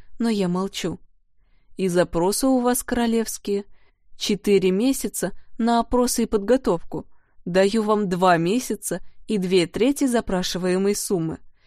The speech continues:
Начните с того, что определитесь с редактором, остальной персонал переведем из других журналов.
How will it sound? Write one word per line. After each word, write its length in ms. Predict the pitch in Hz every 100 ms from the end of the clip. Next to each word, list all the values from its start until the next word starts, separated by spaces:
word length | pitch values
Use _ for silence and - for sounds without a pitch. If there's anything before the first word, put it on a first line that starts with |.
| _ -
Начните 600 | 220 214 - 208 185 185
с 80 | -
того, 380 | 185 185 247 - - -
что 240 | - 269
определитесь 720 | 254 262 240 247 254 262 247
с 40 | 269
редактором, 680 | 254 226 165 - 160 156 - - -
остальной 500 | 233 - 233 202 175
персонал 640 | - 175 - 190 196 262 - - -
переведем 520 | 285 277 254 233 247
из 180 | - 202
других 380 | 208 208 180 185
журналов. 560 | 180 196 190 160 156